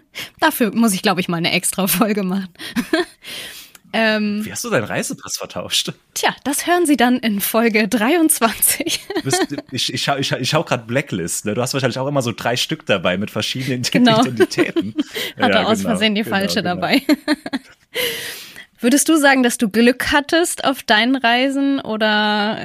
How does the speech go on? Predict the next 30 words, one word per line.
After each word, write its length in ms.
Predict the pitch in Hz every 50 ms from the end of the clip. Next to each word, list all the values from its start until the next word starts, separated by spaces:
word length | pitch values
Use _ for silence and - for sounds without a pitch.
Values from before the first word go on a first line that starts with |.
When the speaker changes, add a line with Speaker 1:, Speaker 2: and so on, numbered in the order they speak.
| 196 202 202
Speaker 1:
äh, 20 | -
ist 120 | 233 -
das 100 | 233 208
eher 180 | - - 180 180
Schicksal 640 | - - 294 277 - - - 247 226 220 220 220 185
oder 180 | 190 202 196
Zufall? 920 | - - - 311 302 - - 254 220 220 214 208 214 208 208 214 226 220 214 - _ _ _ _ _
Wie 100 | - 220
nennst 320 | 208 214 202 208 202 - -
du 80 | 220
das, 340 | 202 196 185 160 175 - -
was 160 | 180 185 185
da 140 | - 175 175
passiert 600 | 165 - 190 180 - - 180 165 165 170 180 -
jeden 240 | - 165 160 170 165
Tag? 420 | 160 - 160 156 160 170 - - _ _ _ _ _ _ _ _ _
Speaker 2:
<laughs> 60 | - - - - - - _ _ _ - - - - - _ _ _ _ _ -
Ich 100 | 117 -
bin 120 | - 151 139
mittlerweile 340 | 131 127 127 110 107 107
an 80 | 101 95
einem 100 | 98 90
Punkt, 540 | - 107 101 101 101 - - - - - - _ -
an 120 | - 92
dem 160 | 90 92 92
ich 100 | 92 -
das, 520 | - - 87 - - - - - - _ _ _ _ _ _ _ _ _ -
ja, 300 | 101 107 135 175 214 233 -
relativ 500 | - 95 120 160 185 - 180 - - -
häufig 560 | - 107 127 131 - 120 - _ - -